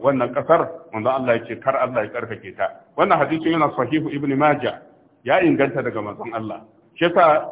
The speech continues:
Ibn Hajar ya bada misali da wannan riwaya ta Abu Sa'id al-Khudri, tana sahihu Ibn Majah, hadisin dubu da ɗari tara da tamanin da hudu. Hadisin ba shakka ya inganta.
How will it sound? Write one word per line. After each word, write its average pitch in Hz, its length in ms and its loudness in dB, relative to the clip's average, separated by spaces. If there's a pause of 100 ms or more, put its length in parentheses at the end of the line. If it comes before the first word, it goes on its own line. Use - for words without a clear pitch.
Ibn 156 160 -2
Hajar 139 320 -2
ya 131 60 -2
bada 131 260 2
misali 120 480 -2
da 107 80 -6
wannan 107 280 -4
riwaya 110 440 -2
ta 113 320 2
Abu 110 220 -8
Sa'id 113 180 -10
al-Khudri, 113 640 -6 (560)
tana 110 420 0 (140)
sahihu 113 400 -4
Ibn 107 340 -6
Majah, 113 460 0
hadisin 113 340 -12
dubu 117 300 -6
da 113 320 2
ɗari 101 380 -10
tara 120 440 2
da 104 140 -8
tamanin 101 720 -6
da 98 80 -8
hudu. 90 320 -16 (2000)
Hadisin 120 320 -6
ba 113 120 0
shakka 110 280 -8
ya 104 140 -2 (100)
inganta. 95 420 -10